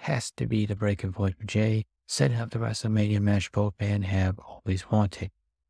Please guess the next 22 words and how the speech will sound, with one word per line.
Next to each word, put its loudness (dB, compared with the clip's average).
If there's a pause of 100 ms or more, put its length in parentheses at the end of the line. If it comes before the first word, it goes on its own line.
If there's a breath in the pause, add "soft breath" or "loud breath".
(120)
In 4
the 2
past -4
year -2
since 0
the 2
Usos 0
main 4
evented -2
WrestleMania 0
thirty-nine, 0 (240)
Jey 0
has -2
passed 0
his -2
brother -2
in -2
terms 0
of 2
popularity -2
and -18
success, -2